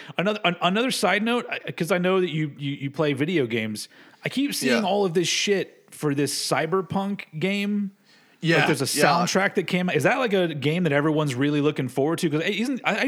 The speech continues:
Speaker 1: I think I even saw Keanu Reeves on a commercial for it or something.
Speaker 2: Keanu Reeves plays one of the characters in it, and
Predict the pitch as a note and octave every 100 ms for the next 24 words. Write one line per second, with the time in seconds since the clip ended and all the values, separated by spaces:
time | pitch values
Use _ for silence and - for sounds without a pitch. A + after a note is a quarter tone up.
0 | C#4 F#3 C#4 C#4+ C4 A#3+ A3 - G3 G3
1 | G#3 F3+ D#3+ A3 G#3 C3+ - _ _ C#3+
2 | C3 - C3+ C3 B2 A#2+ A2+ B2+ A#2 G2+
3 | G#2 G#2+ G2+ F2+ - - _ _ - E3
4 | E3 F3 D3+ D3+ D3+ A#2 - - C#3+ C#3
5 | - C3+ B2+ A2 C3+ C3 A#2 C3 A#2 A#2+
6 | A2 G2+ - B2+ A#2+ A#2 G#2+